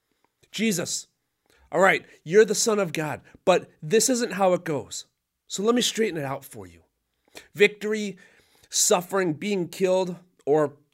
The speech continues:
to term it more accurately, being murdered, those aren't ideas that go together. "This isn't what I expect, Jesus. You're doing this Messiah thing wrong."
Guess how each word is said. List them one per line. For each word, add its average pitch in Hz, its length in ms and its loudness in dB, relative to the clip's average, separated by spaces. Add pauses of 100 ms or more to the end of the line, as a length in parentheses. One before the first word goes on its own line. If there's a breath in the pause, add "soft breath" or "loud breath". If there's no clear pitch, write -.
to 151 120 -8 (220)
term 196 480 -4 (280 soft breath)
it 143 160 0
more 147 200 2
accurately, 156 380 -2
being 127 340 -4
murdered, 156 500 -4 (560)
those 196 300 4
aren't 226 260 2
ideas 185 560 0
that 156 160 -4
go 165 160 -4
together. 143 580 -6 (800 soft breath)
"This 185 180 0
isn't 240 320 2
what 196 340 2
I 180 120 4
expect, 185 640 0 (200 soft breath)
Jesus. 135 380 -6 (120)
You're 185 140 -2
doing 233 300 0
this 220 180 0
Messiah 180 480 0
thing 156 260 -4
wrong." 104 380 -10